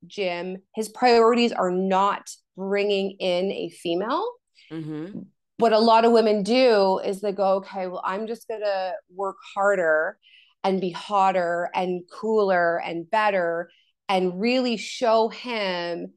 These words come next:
Speaker 1: how great I am, and he will wake up one day and change his mind." And so there's, there's warning in that, because you end up living in two realities,
Speaker 2: Mm-hmm.
Speaker 1: where the one girl is hooked on potential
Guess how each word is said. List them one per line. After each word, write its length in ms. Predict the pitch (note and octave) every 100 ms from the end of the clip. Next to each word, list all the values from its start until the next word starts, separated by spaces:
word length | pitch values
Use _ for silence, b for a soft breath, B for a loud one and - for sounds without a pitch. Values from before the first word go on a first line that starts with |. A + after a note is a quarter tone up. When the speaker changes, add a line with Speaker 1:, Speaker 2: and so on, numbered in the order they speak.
| _
Speaker 1:
how 340 | - A3+ G#3 G#3
great 580 | F#3 G3+ G3+ G3+ F#3+ -
I 300 | G#3+ A3+ A3
am, 600 | G#3+ F3+ E3 E3 E3 E3+ -
and 140 | F#3+
he 220 | F#3+ - G#3
will 220 | F#3+ F3
wake 240 | G#3 C#4+
up 160 | D4 C4+
one 220 | A3+ G#3+ G#3+
day 360 | F#3 D#3+ E3
and 140 | F#3+ F#3+
change 300 | - D3+ D3+
his 160 | E3+ -
mind." 160 | D3 - - _ _ _ _ B B G4 B _ -
And 200 | G3+ G3
so 520 | G3 G3+ F#3 F#3 - -
there's, 600 | F3+ G3 F#3+ F#3 F#3 - -
there's 260 | F#3+ F#3
warning 480 | F#3 G#3 C#4+ D#4 G3+
in 160 | D#3 D#3
that, 240 | - - -
because 280 | G#3 G#3 G3
you 160 | G#3 -
end 260 | G#3 A3 A#3+
up 200 | A3+ A3
living 380 | G3+ F3 F#3+ F#3+
in 140 | F3
two 320 | - - G3 E3+
realities, 640 | F3+ F#3 G3+ F3 E3 - _ - _
Speaker 2:
Mm-hmm. 300 | C#3+ D3 D3
Speaker 1:
where 180 | F#3+ F#3+
the 140 | F#3 F3+
one 480 | F#3 G#3+ A#3+ C4+
girl 340 | G#3+ G3 F3+ F3
is 220 | F3+ F#3
hooked 340 | F#3 G3+ G3+ -
on 180 | F3 F#3
potential 880 | F#3+ F#3 - A#3+ B3 - - -